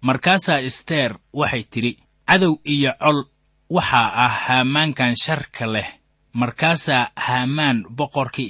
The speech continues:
iyo boqoraddii hortooda ku cabsaday. Haddaba Haamaan innaba jawaab kama bixin karo. Aad buu uga naxay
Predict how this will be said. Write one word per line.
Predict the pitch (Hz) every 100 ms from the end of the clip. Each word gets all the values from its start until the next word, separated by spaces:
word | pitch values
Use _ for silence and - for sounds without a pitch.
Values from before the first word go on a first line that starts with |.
| 123
iyo | 123
boqoraddii | 110 123 - 127 139 120 123
hortooda | 104 147 - - 117 110 113 120 - _ _ -
ku | -
cabsaday. | 107 113 - 110 107 104 _ _ _ -
Haddaba | 185 165 135
Haamaan | 127 135 131 143 156 123 110
innaba | 165 160 131 113
jawaab | 107 120 120 127 127 104 _ _ _ -
kama | 127 131
bixin | 120 110 92 123
karo. | - 107 98 - _ -
Aad | 170 175 143
buu | 131 139 127 -
uga | 135 139
naxay | 139 104 - 117 110